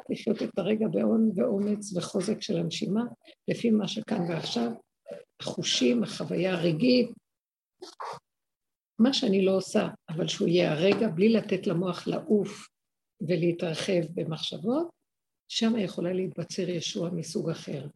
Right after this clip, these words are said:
מתגלה, שם נמצא כוח ההוויה הפשוט, והוא יבוא ויכול לתת לי משהו אחר, כי אני צריכה ישועה של משהו אחר. זה המקום החדש.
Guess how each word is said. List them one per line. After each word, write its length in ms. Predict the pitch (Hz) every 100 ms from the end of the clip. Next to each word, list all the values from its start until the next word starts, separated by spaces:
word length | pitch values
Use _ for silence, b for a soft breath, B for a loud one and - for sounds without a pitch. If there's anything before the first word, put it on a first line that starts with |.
| _ _ _ _ 208
מתגלה, 500 | 170 185 226 247 226
שם 240 | 226 233
נמצא 360 | 240 220 226 226
כוח 340 | - 208 202 220
ההוויה 360 | 165 170 190
הפשוט, 460 | 190 170 - 262 277 _ _ _ -
והוא 200 | 175 214
יבוא 460 | 208 160 190 233 269 - _ _ _ _ _ _ _ - - -
ויכול 640 | 160 175 - 170 - 208
לתת 380 | 202 - 208 -
לי 60 | 202
משהו 260 | 180 - 196
אחר, 260 | - 277 233 - -
כי 120 | -
אני 180 | 165 165 165 - _
צריכה 380 | - 165 156 - 285 320
ישועה 520 | - - - 196 220 311 - -
של 300 | - - 156
משהו 440 | 165 180 - 185
אחר. 280 | - - - - _ _ _ _ _ _ _ -
זה 160 | 170
המקום 420 | 202 185 - 170 175
החדש. 680 | - 180 - - - -